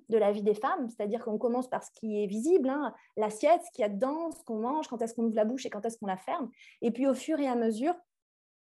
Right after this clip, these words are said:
c'est quoi notre vision de la femme, de la féminité ? C'est quoi notre rapport à la séduction ? Est-ce qu'aujourd'hui, on utilise nos kilos pour nous protéger ? Euh, nous protéger des hommes, de, de, du sexe de l'homme, de, de, de cette séduction qu'on peut avoir en nous, cette attraction.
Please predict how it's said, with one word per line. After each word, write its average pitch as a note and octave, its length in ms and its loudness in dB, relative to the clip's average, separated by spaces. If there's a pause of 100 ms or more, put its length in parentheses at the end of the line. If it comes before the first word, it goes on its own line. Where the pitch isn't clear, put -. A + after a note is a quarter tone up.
(160)
c'est A#3 100 -2
quoi C4 220 -2
notre G#3 340 -4
vision G#3 300 -4
de G3+ 80 0
la G3 100 -2
femme, A3+ 400 0
de G3 80 -2
la F#3+ 140 0
féminité ? G3+ 640 -2 (240)
C'est A#3 100 -2
quoi D4 140 0
notre B3+ 220 -2
rapport G#3 280 -2
à G3+ 40 -2
la G3+ 100 -2
séduction ? G#3+ 560 -6
Est-ce A3 160 -6
qu'aujourd'hui, G#3+ 420 -2
on B3+ 80 0
utilise A3 360 -4
nos G3+ 100 -2
kilos A3 280 -2
pour G#3+ 200 -8 (280)
nous G#3 120 0
protéger ? A3+ 440 0 (580)
Euh, F#3 360 -4
nous F#3+ 100 -6
protéger G3 460 -2
des G3+ 260 2
hommes, E4+ 340 2
de, G#3 200 -4
de, F3+ 220 -10
du E3+ 160 -12
sexe D4+ 420 -2
de C#4+ 140 0
l'homme, E4 540 4
de, G3 440 0
de, F#3 120 -12 (400)
de F3 500 -4 (340)
cette G#3 340 2
séduction B3 560 0
qu'on D#4 160 0
peut A#3+ 140 2
avoir A3 340 2
en G#3 40 -4
nous, B3+ 180 -4
cette G#3+ 220 -8
attraction. A3+ 520 -4